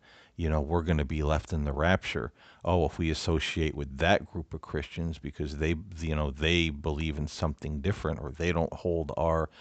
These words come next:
political views," or whatever the case may be, uh, you know, "Oh, we're gonna be out." You know, th-, they didn't get into all this stuff we see today.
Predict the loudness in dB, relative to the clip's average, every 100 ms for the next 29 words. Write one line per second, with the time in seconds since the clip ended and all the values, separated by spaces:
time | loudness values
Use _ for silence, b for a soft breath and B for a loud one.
0 | B B B -8 -2 0 0 -2 -2 -4
1 | 0 4 4 4 2 -2 -4 -2 2 4
2 | 6 4 2 0 0 -2 -2 -2 0 -2
3 | -2 B B B -2 0 0 0 0 4
4 | 8 8 6 2 0 0 -4 0 4 4
5 | 2 -2 2 2 2 0 0 0 2 0
6 | -2 0 2 4 4 2 -4 -2 2 4
7 | 2 0 -2 -2 -4 0 -2 -2 -6 -6
8 | -8 -6 -6 -8 -4 -4 -4 -8